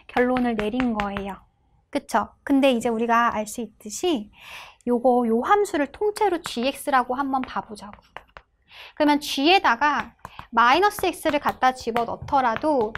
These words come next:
얘 마이너스 X제곱에 F 마이너스 X 요렇게 될 거거든요. 이거, 요거의 전체 제곱이죠. 그럼 X제곱에 에프엑스는 지금 우함수기 때문에 얘가 또다시 에프엑스 요렇게 지금 바뀝니다.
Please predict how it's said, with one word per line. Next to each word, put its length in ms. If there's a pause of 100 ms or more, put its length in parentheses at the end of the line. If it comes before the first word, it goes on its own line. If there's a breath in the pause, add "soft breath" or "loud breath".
(220 loud breath)
얘 80
마이너스 540
X제곱에 840
F 280
마이너스 540
X 180
요렇게 360
될 160
거거든요. 560 (1000)
이거, 220 (140)
요거의 260
전체 300
제곱이죠. 500 (280 loud breath)
그럼 200
X제곱에 920
에프엑스는 640
지금 380
우함수기 420 (100)
때문에 440 (280 loud breath)
얘가 120
또다시 420
에프엑스 480
요렇게 280
지금 260
바뀝니다. 640